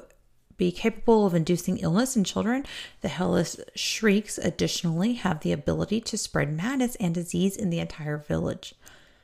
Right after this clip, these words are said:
In short, like the case of the European vampire, this nasty monster is a creature you must never invite into your house 'cause it spares no one.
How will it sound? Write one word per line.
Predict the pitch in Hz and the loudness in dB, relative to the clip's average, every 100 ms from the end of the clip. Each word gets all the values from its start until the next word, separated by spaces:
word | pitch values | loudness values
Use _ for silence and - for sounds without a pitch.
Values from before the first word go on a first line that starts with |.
| _ _ - | _ _ -2
In | 185 | 0
short, | - - 151 165 - | 2 2 2 2 0
like | 202 180 | 0 0
the | 220 | -2
case | - 254 262 - | 2 4 4 0
of | 247 | -2
the | 220 | -2
European | 185 180 - 214 202 | 0 -2 -2 -2 0
vampire, | 202 208 - 220 226 269 285 | 2 2 0 -2 -2 -4 -6
this | 208 170 - | -6 -4 -2
nasty | 165 160 - | -2 -2 -2
monster | 160 196 339 - 277 | 0 0 0 2 2
is | 196 | 2
a | - | -2
creature | - 180 - | -2 -2 -2
you | 160 165 | -2 -2
must | 156 - | -2 -2
never | 151 147 185 | 0 0 2
invite | 220 165 160 165 | 2 2 2 0
into | 170 - | -2 -4
your | 160 | -4
house | - 165 - - | -4 -6 -4 -8
'cause | 170 | -10
it | - | -8
spares | - 156 151 156 | -2 2 2 0
no | 147 151 | -2 -2
one. | 156 143 | -4 -6